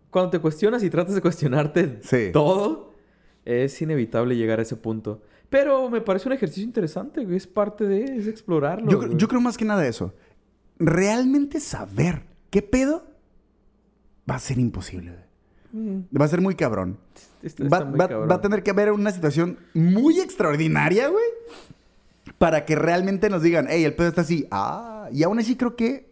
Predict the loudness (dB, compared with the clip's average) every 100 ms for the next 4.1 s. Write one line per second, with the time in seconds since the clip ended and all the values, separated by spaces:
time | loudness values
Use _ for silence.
0 | -8 -6 -6 -6 -6 -8 _ _ _ _
1 | _ _ _ _ _ _ _ _ -2 0
2 | 0 -2 -6 -12 -20 _ _ -20 -20 _
3 | _ _ -4 -2 0 -2 -2 -4 -4 -8
4 | -20